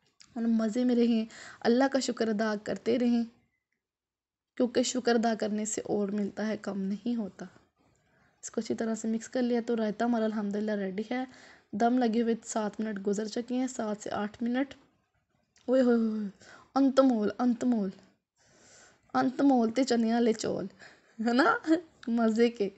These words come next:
इसी तरीके से बनाएं, बहुत आसान है, बहुत ईजी है। हम लोग मुस्लिम हैं, हम लोग मिलाद भी करवाते हैं, उसमें भी हमें अक्सर चनों वाले चावल, बिरयानी, काफ़ी चीज़ें होती हैं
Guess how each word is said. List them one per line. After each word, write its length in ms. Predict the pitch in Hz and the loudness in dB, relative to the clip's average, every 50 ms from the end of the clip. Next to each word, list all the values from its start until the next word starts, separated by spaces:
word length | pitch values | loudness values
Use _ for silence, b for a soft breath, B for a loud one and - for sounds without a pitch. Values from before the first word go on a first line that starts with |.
| B B B B B - | B B B B B -8
इसी 240 | 226 - 262 247 254 | -4 -2 -2 -2 0
तरीके 360 | - 262 254 262 269 - 262 | 2 2 2 2 2 2 0
से 140 | 254 - 285 | 0 0 0
बनाएं, 260 | 240 269 262 269 277 240 214 | 2 2 2 2 2 2 2
बहुत 320 | 226 226 - 233 233 - | 0 -2 -2 -4 -2 -4
आसान 360 | 269 254 - 247 233 240 247 247 | -4 -4 -2 -2 -2 0 0 0
है, 120 | 240 240 226 208 | -2 -2 -2 -4
बहुत 320 | 226 220 240 233 233 - | -2 -2 -2 -4 -2 -2
ईजी 300 | 226 220 202 208 220 233 | -4 -2 -2 -2 -2 0
है। 100 | 247 247 269 | 0 -2 -2
हम 180 | 254 240 220 226 | -2 -2 0 0
लोग 260 | 226 214 208 226 226 B B B B B B B | 0 0 0 -2 -4 B B B B B B B
मुस्लिम 340 | 240 226 - - - 262 240 | -2 -2 0 2 2 4 4
हैं, 100 | 247 247 | 4 4
हम 160 | 240 226 226 233 | 2 2 2 2
लोग 140 | 226 220 220 | 2 2 2
मिलाद 380 | 226 226 226 220 220 214 214 214 | 2 2 2 2 2 2 0 0
भी 100 | 220 233 226 | 0 -2 0
करवाते 420 | 240 226 226 226 220 202 208 220 214 | 0 0 0 0 -2 -4 -4 -6 -4
हैं, 180 | 226 214 214 208 B B B B B B - | -4 -4 -4 -6 B B B B B B -6
उसमें 340 | 233 - - 247 247 254 233 | -6 -4 0 2 4 4 6
भी 100 | 254 254 | 6 6
हमें 220 | 247 240 220 220 226 226 | 4 4 4 4 4 4
अक्सर 380 | 226 220 214 220 - - 254 240 - | 2 2 0 -4 -4 -4 -4 -2 -2
चनों 260 | - 233 220 220 220 | -2 -2 -2 -2 -2
वाले 200 | 220 214 220 214 214 | -2 -2 -2 -2 -4
चावल, 420 | - 220 208 208 196 208 220 226 202 | -2 -2 -2 -2 -2 -2 -2 -2 -2
बिरयानी, 640 | 190 208 214 208 208 208 202 208 208 214 214 214 208 B B B B B B B - | -2 -2 -2 -2 -2 -2 -2 -2 0 0 -2 -2 -4 B B B B B B B -4
काफ़ी 260 | - 262 - - 349 - | -4 -2 4 4 4 4
चीज़ें 280 | - 285 247 214 247 247 | 4 2 4 4 4 4
होती 360 | 233 226 202 - 226 233 233 | 4 2 0 -2 -2 -2 0
हैं 180 | 247 262 339 | 0 0 -2